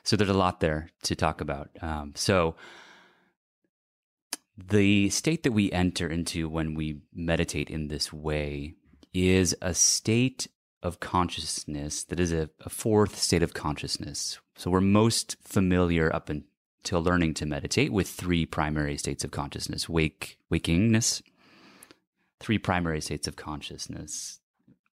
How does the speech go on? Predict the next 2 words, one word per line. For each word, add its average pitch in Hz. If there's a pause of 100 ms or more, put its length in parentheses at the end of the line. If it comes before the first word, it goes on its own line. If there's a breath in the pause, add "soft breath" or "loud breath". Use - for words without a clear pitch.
(600)
wakefulness, 101 (180)
sleeping, 101